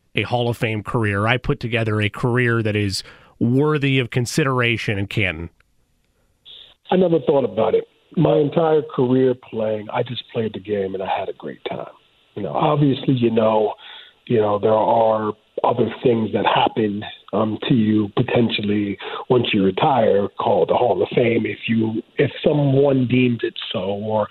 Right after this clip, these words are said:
Speaker 2: a group of people deems it so. Um, but for the most part, you know, during my playing career, I never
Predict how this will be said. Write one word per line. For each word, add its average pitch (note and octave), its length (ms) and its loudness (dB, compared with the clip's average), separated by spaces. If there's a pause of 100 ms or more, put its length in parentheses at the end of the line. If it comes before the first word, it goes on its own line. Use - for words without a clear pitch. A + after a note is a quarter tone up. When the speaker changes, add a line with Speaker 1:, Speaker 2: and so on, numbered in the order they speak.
(320)
Speaker 2:
a D3+ 40 6
group C#3 300 2
of C3 120 0
people C3 340 2
deems A#2 340 -2
it - 80 -14 (160)
so. F#3+ 220 0 (500)
Um, B2+ 240 2
but D3+ 240 2 (120)
for E3+ 120 2
the C#3+ 100 0
most C#3+ 300 2 (100)
part, D3+ 260 0 (340)
you D3+ 140 2
know, C3 60 2
during C#3 300 2
my A#2+ 240 0
playing D3 380 2
career, G2 480 -10 (540)
I B2+ 80 0
never C3 420 4